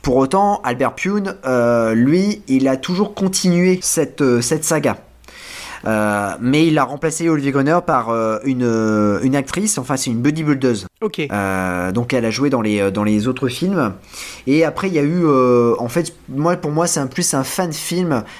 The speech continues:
Speaker 1: Et c'est le cinquième film, c'est un truc complètement, euh, pété. Donc il y a, il y a pas beaucoup de budget. Je crois qu'il est disponible sur YouTube en, en
Speaker 2: Ah oui,
Speaker 1: V O.
Speaker 2: d'accord. Ok.
Speaker 1: Donc c'est pas, c'est, c'est pas très bien. Et en fait c'est petit à petit, plus tu descends dans les Nemesis, parce que Nemesis quand même c'est, euh,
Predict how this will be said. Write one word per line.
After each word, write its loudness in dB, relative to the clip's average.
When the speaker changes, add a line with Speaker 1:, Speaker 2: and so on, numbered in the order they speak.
Speaker 1:
Et 2
c'est 0
le 2
cinquième 0
film, -4
c'est -2
un 0
truc -4
complètement, 0
euh, 2
pété. 0
Donc -4
il 2
y 2
a, 2
il 0
y 0
a 0
pas -2
beaucoup -2
de -2
budget. 0
Je -2
crois -2
qu'il -2
est 0
disponible 0
sur 0
YouTube 0
en, 0
en 0
Speaker 2:
Ah 2
oui, 2
Speaker 1:
V 2
O. 2
Speaker 2:
d'accord. -4
Ok. -10
Speaker 1:
Donc -2
c'est 0
pas, 0
c'est, -4
c'est -6
pas 0
très -2
bien. 0
Et 0
en 0
fait -2
c'est 0
petit -2
à 2
petit, -6
plus -2
tu -2
descends 2
dans 2
les 0
Nemesis, 0
parce -4
que 0
Nemesis 0
quand 0
même 0
c'est, 2
euh, 2